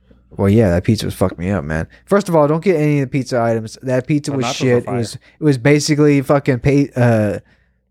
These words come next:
Speaker 1: puff pastry, and then they threw fucking the cheapest of the cheap ma-, uh, um, marinara sauce that tasted like ketchup. <laughs>
Speaker 2: Yep.
Speaker 1: Like a sweet ketchup and, uh, cheese.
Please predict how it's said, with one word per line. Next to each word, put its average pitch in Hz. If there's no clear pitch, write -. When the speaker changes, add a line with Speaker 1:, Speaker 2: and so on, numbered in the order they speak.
Speaker 1:
puff -
pastry, 131
and 123
then 113
they 113
threw 131
fucking 117
the 123
cheapest -
of 120
the 120
cheap -
ma-, 123
uh, 110
um, 101
marinara 120
sauce 98
that 107
tasted 117
like 104
ketchup. 104
<laughs> -
Speaker 2:
Yep. 113
Speaker 1:
Like 127
a 113
sweet 135
ketchup 117
and, 104
uh, 101
cheese. 98